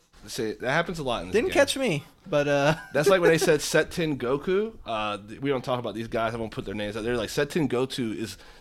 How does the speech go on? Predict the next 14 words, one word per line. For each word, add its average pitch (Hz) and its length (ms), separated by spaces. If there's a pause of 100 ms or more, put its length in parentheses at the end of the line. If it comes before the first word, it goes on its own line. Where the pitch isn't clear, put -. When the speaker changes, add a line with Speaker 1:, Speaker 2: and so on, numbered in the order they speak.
Speaker 1:
tier 147 240
one, 123 440
almost 135 300
a 113 40
broken 120 360
deck 117 160
this 107 140
format, 98 440
and 104 320
Set 120 320
ten 123 200
Goku 113 500
has 95 320
topped, - 460